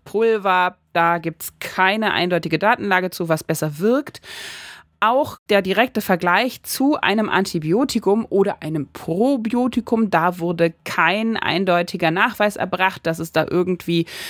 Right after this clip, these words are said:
besser wäre als eben eine Antibiose zu nehmen. Und auch die Dosis bleibt unklar.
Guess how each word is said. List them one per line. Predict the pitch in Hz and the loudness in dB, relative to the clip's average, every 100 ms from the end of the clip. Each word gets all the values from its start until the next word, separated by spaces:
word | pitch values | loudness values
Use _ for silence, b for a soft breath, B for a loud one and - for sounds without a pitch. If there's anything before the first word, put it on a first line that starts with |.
| B | B
besser | - 233 - 254 208 | 0 0 2 0 2
wäre | 214 202 196 | 0 2 0
als | 117 151 - | 0 -4 -2
eben | 165 160 | 0 2
eine | 160 | 2
Antibiose | - 151 156 226 285 277 | 0 -2 0 2 0 0
zu | 269 | 0
nehmen. | 240 233 240 - _ | 2 2 2 -2 _
Und | 226 254 | 2 2
auch | - 233 | 2 0
die | - 233 | -2 0
Dosis | 233 302 320 202 185 - | 2 4 2 2 -2 -4
bleibt | - 180 175 - | 0 2 2 -2
unklar. | - 202 254 254 - 180 156 | -6 0 2 0 0 2 2